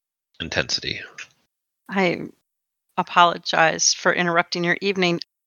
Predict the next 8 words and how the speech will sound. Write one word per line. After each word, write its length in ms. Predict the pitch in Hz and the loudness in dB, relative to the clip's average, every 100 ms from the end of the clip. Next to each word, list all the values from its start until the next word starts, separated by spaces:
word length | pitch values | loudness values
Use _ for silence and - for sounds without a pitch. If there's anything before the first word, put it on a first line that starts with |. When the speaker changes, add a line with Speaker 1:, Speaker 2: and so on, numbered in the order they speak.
| _ _ _ _ - | _ _ _ _ 0
Speaker 2:
I've 260 | 190 170 | 0 4
run 140 | 214 233 | 2 2
across 480 | - 202 190 - | 4 6 6 4
an 340 | - 175 170 170 | -4 -2 -2 -2
individual 640 | 196 185 - - 269 302 - _ _ _ | 0 0 0 2 2 2 -2 _ _ _
who 460 | 190 170 165 156 165 - _ _ _ _ _ _ _ _ _ _ | 0 4 4 4 2 -2 _ _ _ _ _ _ _ _ _ _
I, 300 | 175 175 175 | 2 4 4
um, 440 | 170 160 160 180 | 2 2 -2 -6